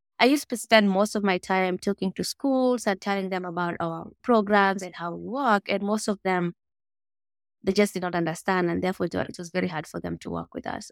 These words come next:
Another complication is that we charge the schools, actually. When we go into a new school,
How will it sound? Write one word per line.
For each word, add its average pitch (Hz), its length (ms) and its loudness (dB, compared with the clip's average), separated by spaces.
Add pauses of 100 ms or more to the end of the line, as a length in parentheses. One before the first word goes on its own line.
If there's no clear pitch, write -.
(120)
Another 233 260 8
complication 208 600 2
is 190 80 2
that 180 160 2 (440)
we 311 200 6
charge 254 340 4
the 202 100 2
schools, 214 460 -2
actually. - 560 -6 (140)
When 214 180 4
we 262 140 4
go 208 180 6
into 202 500 0
a 180 80 -2
new 175 200 -2
school, 330 380 -2